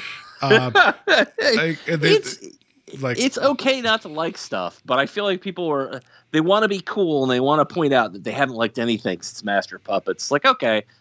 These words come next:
Speaker 2: then why are you still a fan of them? Why, why are you a fan of a band in two thousand twenty-two if they haven't made an album you like since nineteen eighty-six?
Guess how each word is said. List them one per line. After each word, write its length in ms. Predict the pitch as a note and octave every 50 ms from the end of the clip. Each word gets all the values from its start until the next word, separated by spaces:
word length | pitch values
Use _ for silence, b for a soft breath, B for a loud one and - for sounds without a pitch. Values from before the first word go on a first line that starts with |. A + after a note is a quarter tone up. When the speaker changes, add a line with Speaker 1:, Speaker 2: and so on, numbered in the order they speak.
| b b
Speaker 2:
then 100 | E3 D#3+
why 160 | F3 A3 C#4
are 40 | B3
you 140 | A3+ A3 G3+
still 260 | - - - G3+ C#3
a 40 | A#2+
fan 340 | - - D3 C#3 C3 A#2 G#2
of 120 | F#2+ F2+
them? 240 | F#2 E2+ C#2+ - - - _ _ _ -
Why, 320 | - F#3+ B3+ A#3+ A3+ A3+ b b b b b
why 340 | b D3+ F#3+ A3+ C#4+ D4 C4+ G#3+
are 140 | G3 F#3+
you 280 | F3+ E3+ F3 F3 F3 C#3+
a 80 | E3 F#3+
fan 400 | - - - E3 D#3+ D#3+ D#3 D3+
of 140 | C3 B2
a 60 | B2+ A2+
band 360 | - B2+ A#2+ A#2 A2+ A2 A2+
in 60 | G2
two 140 | - - D#3+
thousand 300 | D3 D3 C3 C#3+ C3 A#2
twenty-two 680 | - - C3 A2+ A2 - - C3 G#2 F#2+ F#2+ F2+ F2+ - b b b b b
if 140 | b B2 -
they 200 | - B2+ B2+ A#2+
haven't 340 | - - - D#3 D#3 D3+ B2+
made 100 | C#3+ C3
an 120 | B2 A#2+ A#2
album 180 | A#2 A2+ A2+
you 140 | A#2 A2+ A2+
like 280 | G#2+ G#2+ G2+ G2 F#2+ -
since 260 | - - G#2 - -
nineteen 320 | A2+ F2+ F2 - - F#2+ F2
eighty-six? 640 | F2 F2+ F#2 - - - - - - - - - -